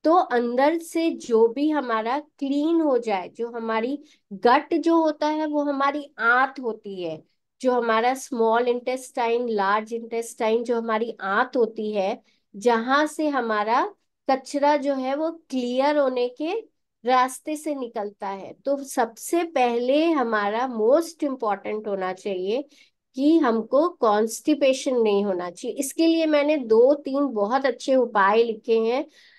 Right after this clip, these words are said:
आप, अ, रात को सोने के पहले पपीता खा लो, और सुबह एक,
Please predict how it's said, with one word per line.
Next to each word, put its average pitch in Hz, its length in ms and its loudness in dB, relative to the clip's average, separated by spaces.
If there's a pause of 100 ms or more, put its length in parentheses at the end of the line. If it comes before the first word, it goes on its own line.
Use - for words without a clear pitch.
(160)
आप, 240 300 2 (640)
अ, 226 300 2 (320)
रात 220 540 0
को 330 120 -6
सोने 247 540 -2
के 320 140 -6
पहले 220 480 -4
पपीता 240 720 -2
खा 226 280 -4
लो, 233 360 -2 (340)
और 269 200 2
सुबह 277 800 -2
एक, 277 320 0